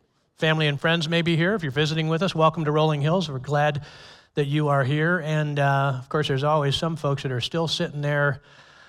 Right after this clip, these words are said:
stuffing their face with the turkey and that tryptophan-induced coma. Couldn't quite make it in. Good morning to you online as well. Um, just a quick announcement, kind of piggybacking on the loop there.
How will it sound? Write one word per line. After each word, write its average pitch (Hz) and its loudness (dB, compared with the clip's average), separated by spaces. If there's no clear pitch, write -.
stuffing 156 0
their 147 -2
face 147 -2
with 139 -6
the 131 -8
turkey 175 -2
and 131 -2
that 123 -4
tryptophan-induced 139 -4
coma. 170 0
Couldn't 143 -2
quite 143 -2
make 143 -2
it 143 0
in. 143 0
Good 127 -6
morning 131 -2
to 135 -6
you 127 -2
online 120 -2
as 113 -4
well. 120 -2
Um, 151 6
just 185 4
a 170 2
quick 220 2
announcement, 180 4
kind 175 4
of 147 0
piggybacking 160 2
on 151 2
the 135 0
loop 165 0
there. 147 2